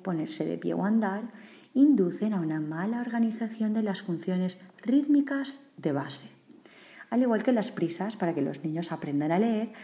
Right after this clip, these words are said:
a escribir, a sumar, a restar o a lo que sea. El ritmo es fundamental en la construcción de este orden jerárquico del cerebro.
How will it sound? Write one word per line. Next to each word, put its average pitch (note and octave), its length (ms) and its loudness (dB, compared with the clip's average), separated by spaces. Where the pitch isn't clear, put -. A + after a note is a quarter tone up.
a B3 100 2
escribir, G#3+ 560 2
a G3 100 2
sumar, F3 400 0
a F#3 100 0
restar D#3+ 440 -2
o F#3 80 4
a D#3 40 6
lo C3+ 100 0
que C#3 100 -6
sea. - 320 -10
El C4 80 2
ritmo A#3 240 4
es A#3 80 0
fundamental E3+ 540 2
en E3+ 80 0
la F3 100 -2
construcción D#3+ 580 -4
de F3 60 2
este E3 200 -4
orden E3+ 480 -2
jerárquico D3+ 600 -6
del F#3 180 2
cerebro. E3 600 -4